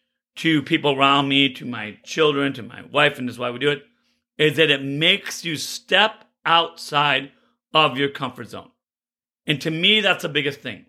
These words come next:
right? And we're gonna talk about, I, I have three main reasons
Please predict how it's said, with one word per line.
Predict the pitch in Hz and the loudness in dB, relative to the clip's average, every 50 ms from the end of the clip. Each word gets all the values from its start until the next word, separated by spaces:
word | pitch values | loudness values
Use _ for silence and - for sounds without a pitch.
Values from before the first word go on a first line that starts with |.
| _ _ | _ _
right? | 117 127 151 160 | -4 -2 0 0
And | 156 160 | 0 -2
we're | 170 | -4
gonna | 190 202 196 | -4 -4 -2
talk | - 202 226 202 | 0 0 0 2
about, | 202 208 196 185 - _ _ _ _ _ _ _ _ _ _ - | 2 0 0 0 -4 _ _ _ _ _ _ _ _ _ _ 0
I, | 151 165 165 | 2 2 4
I | 156 151 | 4 4
have | 160 165 175 175 160 123 | 4 4 4 2 -2 -6
three | - - 165 180 214 226 226 233 220 | -14 -10 -6 -2 0 2 2 2 0
main | 185 170 170 165 165 165 170 165 160 143 | -2 -4 -2 -2 0 0 0 -2 -2 -4
reasons | 139 143 143 143 110 110 113 90 - - - - - _ | -4 -4 -4 -6 -6 -8 -12 -16 -18 -20 -20 -20 -20 _